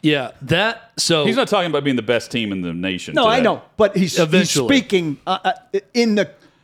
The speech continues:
Speaker 2: He's
Speaker 3: present.
Speaker 2: doing his best to go beat Hawaii today.
Speaker 3: Yeah. All right.
Speaker 1: Circle that game.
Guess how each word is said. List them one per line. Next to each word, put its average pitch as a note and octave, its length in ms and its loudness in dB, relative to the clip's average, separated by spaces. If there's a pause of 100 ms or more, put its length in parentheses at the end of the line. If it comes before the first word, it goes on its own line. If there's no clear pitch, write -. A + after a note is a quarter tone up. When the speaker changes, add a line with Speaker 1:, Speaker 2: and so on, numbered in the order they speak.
Speaker 2:
He's G3+ 140 -2
Speaker 3:
present. F#3+ 240 4
Speaker 2:
doing E3 160 0
his C#3+ 160 -2
best C3+ 300 0
to A#2+ 80 -10
go A#2+ 100 0
beat A#2 160 -2
Hawaii F#2 640 -2
today. D#2 380 -6 (180)
Speaker 3:
Yeah. C3 60 -10
All - 20 -4
right. D#3+ 160 -6 (1120)
Speaker 1:
Circle G#3 340 0
that B2+ 200 -4
game. G2+ 260 -10